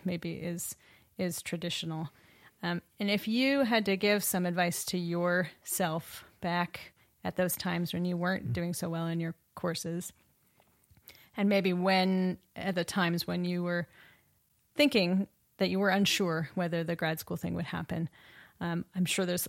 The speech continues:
Speaker 1: other budding wildlife biologists out there listening that maybe would benefit from,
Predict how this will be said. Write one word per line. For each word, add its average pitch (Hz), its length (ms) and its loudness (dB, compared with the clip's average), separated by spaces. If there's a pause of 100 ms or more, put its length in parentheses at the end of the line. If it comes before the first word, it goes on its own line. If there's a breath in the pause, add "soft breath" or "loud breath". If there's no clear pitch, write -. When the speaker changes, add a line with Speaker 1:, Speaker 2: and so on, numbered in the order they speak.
Speaker 1:
other 185 440 4 (160 loud breath)
budding 180 560 2
wildlife 185 420 2
biologists 175 640 0
out 185 180 0
there 185 280 2
listening 185 540 0 (680 loud breath)
that 185 380 4 (180)
maybe 185 260 2
would 175 140 0
benefit 170 360 -2
from, 170 340 -2